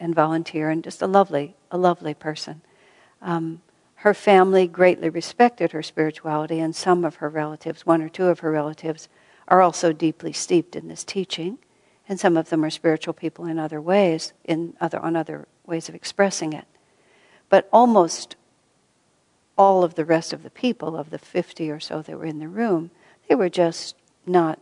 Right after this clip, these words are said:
self-realizationists. And they, I said they respected it because the deceased person whom they all loved was into it, but for no other reason. And when, uh,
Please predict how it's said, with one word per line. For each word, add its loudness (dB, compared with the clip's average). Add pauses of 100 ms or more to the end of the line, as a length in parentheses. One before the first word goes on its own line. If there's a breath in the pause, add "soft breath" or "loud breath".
(100)
self-realizationists. -10 (800)
And -10
they, 0
I 0
said 2
they 4
respected 0
it -12
because -6
the -16 (100)
deceased -4
person -6
whom 0
they 0
all -4
loved 2 (240)
was -14
into -10
it, -12
but -4
for -10
no 0
other -8
reason. -6 (1000 soft breath)
And 2 (960)
when, 4 (480)
uh, -12